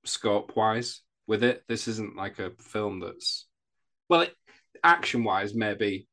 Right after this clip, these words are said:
but in terms of the plot, and it's gonna be massive explosions and this, that, and the other, it, it's very, very stripped back. Like, we both mentioned how simplistic the story is.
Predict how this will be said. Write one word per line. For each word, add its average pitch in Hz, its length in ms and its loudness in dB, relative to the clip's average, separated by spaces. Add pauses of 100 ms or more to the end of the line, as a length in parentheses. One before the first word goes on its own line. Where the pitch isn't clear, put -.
(280)
but 104 100 -4
in 101 80 -6
terms 110 320 0
of 104 80 -10
the 104 80 -6
plot, 101 460 0
and 90 280 -8 (460)
it's - 100 -20
gonna 113 200 -4
be 104 100 -2
massive 151 460 -2
explosions 139 840 -2
and 127 140 0
this, 151 200 -2
that, 135 100 -2
and 117 100 -2
the 135 60 2
other, 127 100 0
it, 117 300 -2
it's 110 220 -10
very, 131 300 4
very 117 300 0
stripped - 340 -6
back. - 380 -2 (560)
Like, 98 140 -6
we 104 60 -10
both 117 280 2
mentioned 110 340 -4
how 101 80 -2
simplistic - 600 -10
the 101 80 -10
story 98 360 -4
is. 90 260 -10